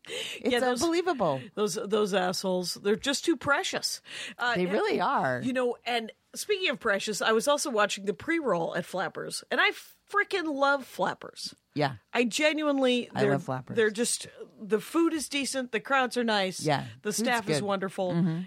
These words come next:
Speaker 2: It's just a <laughs> nice
Speaker 1: Yes.
Speaker 2: club. And the pre-roll, I don't know if Barbara and David did this on purpose, but it's all the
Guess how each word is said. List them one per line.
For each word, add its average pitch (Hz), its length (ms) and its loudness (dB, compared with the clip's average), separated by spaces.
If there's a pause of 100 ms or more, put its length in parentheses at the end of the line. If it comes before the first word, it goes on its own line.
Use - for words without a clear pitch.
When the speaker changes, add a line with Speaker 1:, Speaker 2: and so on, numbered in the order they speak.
(140)
Speaker 2:
It's - 300 -4
just - 300 -4
a 285 60 -2
<laughs> - 0 -
nice 262 640 0
Speaker 1:
Yes. 147 340 0
Speaker 2:
club. 359 420 0 (440)
And 202 480 2 (100)
the 220 120 2
pre-roll, 185 760 0 (420)
I 247 140 0
don't 320 220 0
know 254 380 0
if 196 260 -4
Barbara 214 380 0
and 196 100 -8
David 208 280 0
did 185 160 -4
this 180 200 -8
on 165 120 -6
purpose, 247 540 -4 (500)
but 247 140 4
it's - 300 0
all 294 520 2
the 226 320 -2